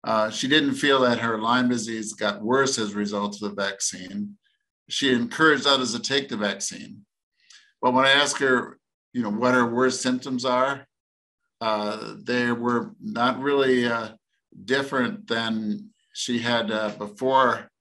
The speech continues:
uh, getting, uh, um, the covid vaccine. Again, uh, she also had all of the symptoms I talked about,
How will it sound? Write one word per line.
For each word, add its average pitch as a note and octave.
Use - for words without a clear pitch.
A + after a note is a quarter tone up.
uh, G2+
getting, G#2+
uh, G2+
um, G#2
the A2
covid G#2+
vaccine. G2+
Again, A#2+
uh, A2
she B2
also A#2+
had A2
all A2+
of A2
the G#2+
symptoms A#2
I G#2
talked G#2+
about, G2